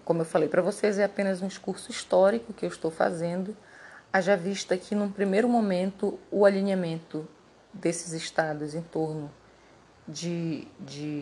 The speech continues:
da formação desses blocos, né, dessas comunidades, não tinha o objetivo de pactuar, é, nada relativo a direitos fundamentais.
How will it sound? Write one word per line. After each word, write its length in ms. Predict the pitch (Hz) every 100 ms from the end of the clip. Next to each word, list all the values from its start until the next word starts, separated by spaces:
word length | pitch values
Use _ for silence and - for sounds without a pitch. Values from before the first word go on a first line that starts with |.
| 135
da 100 | 151
formação 580 | 170 190 185 185 - 160
desses 300 | 151 - 156
blocos, 540 | 143 160 214 - 160
né, 120 | 147 143
dessas 260 | - -
comunidades, 920 | - 170 160 156 165 196 196 147 - - - - - -
não 260 | 202 302
tinha 640 | 320 - 240 254 277 285 - -
o 100 | 226
objetivo 720 | 202 214 233 - 196 202 226
de 100 | 214
pactuar, 880 | - - - - 160 151 165 165 - -
é, 260 | - 147 147
nada 340 | 151 160 175 202
relativo 440 | 233 294 - 214
a 40 |
direitos 260 | 208 202 202
fundamentais. 760 | 214 208 233 262 - - -